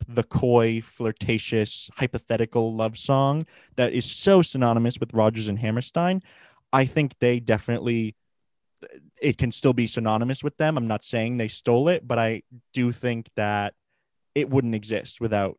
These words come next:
Duma Duma Righteous Men. Um, I think that this idea of having the, obviously, from Shakespeare, from way, way back, we've got the comedic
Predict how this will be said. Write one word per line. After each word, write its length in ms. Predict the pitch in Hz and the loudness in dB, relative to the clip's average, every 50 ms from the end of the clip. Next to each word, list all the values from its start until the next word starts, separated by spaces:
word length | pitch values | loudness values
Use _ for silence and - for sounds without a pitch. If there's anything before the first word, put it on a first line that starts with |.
| - 123 | -14 -10
Duma 240 | 117 123 117 110 104 | -4 -4 -2 -2 -2
Duma 240 | 101 110 107 104 101 | -4 -4 -4 -2 -2
Righteous 440 | 101 104 110 - - 123 - - - | -4 -4 -6 -6 -8 -10 -10 -10 -10
Men. 300 | 143 143 147 147 156 - _ _ _ _ _ _ _ - | -10 -8 -8 -10 -12 -16 _ _ _ _ _ _ _ -8
Um, 500 | 127 120 117 113 117 117 113 113 113 117 - _ _ _ _ _ _ - | -6 -4 -2 -2 -4 -4 -6 -8 -10 -12 -14 _ _ _ _ _ _ -6
I 180 | 117 117 113 | -4 -2 -4
think 380 | 113 - - 127 117 113 107 - _ - | -4 -6 -6 -8 -6 -8 -8 -12 _ -6
that 460 | 107 104 104 101 101 98 98 95 - _ _ _ - - - _ 123 | -4 -2 -2 -2 -2 -4 -6 -8 -10 _ _ _ -20 -20 -20 _ -12
this 200 | 117 117 - - | -10 -10 -8 -8
idea 560 | 110 104 101 101 - 117 117 113 110 107 - - | -8 -8 -10 -12 -10 -6 -4 -2 -2 -2 -4 -6
of 120 | 110 95 | -8 -10
having 800 | - - - - 107 104 104 104 101 110 107 104 104 104 104 104 - _ _ _ _ _ _ _ _ _ - | -12 -16 -14 -10 -8 -6 -6 -6 -6 -6 -8 -6 -6 -8 -10 -12 -14 _ _ _ _ _ _ _ _ _ -4
the, 460 | 110 107 104 101 98 95 92 87 - - _ _ _ - | -2 -2 0 -2 -2 -4 -4 -8 -10 -14 _ _ _ -2
obviously, 680 | 151 156 147 151 143 - - 143 135 131 127 120 - _ _ _ _ _ _ 120 127 117 - _ | -2 0 0 0 -2 -2 -2 -2 -2 -2 -4 -6 -8 _ _ _ _ _ _ -20 -20 -20 -20 _
from 280 | - - - 147 131 | -14 -6 -4 -2 -2
Shakespeare, 760 | 117 - - 143 131 - - - - 117 104 104 101 95 82 | -2 0 -2 -2 -2 -2 -6 -8 -6 -4 -2 -2 -4 -6 -8
from 480 | - - - 123 113 113 110 107 110 - _ _ - | -10 -8 -6 -4 -4 -4 -6 -8 -10 -14 _ _ -6
way, 220 | 123 135 160 165 | 0 2 2 4
way 140 | 147 123 110 | 4 4 2
back, 320 | 104 104 98 95 101 - _ | 2 0 -4 -4 -4 -10 _
we've 240 | - - 123 117 101 - | -10 -8 -8 -8 -6 -6
got 200 | - 117 107 - | -6 -6 -6 -6
the 80 | 120 | -10
comedic 760 | - - 123 117 113 113 113 110 110 107 107 - _ - - | -10 -8 -8 -6 -4 -2 -2 0 0 0 -2 -4 _ -20 -20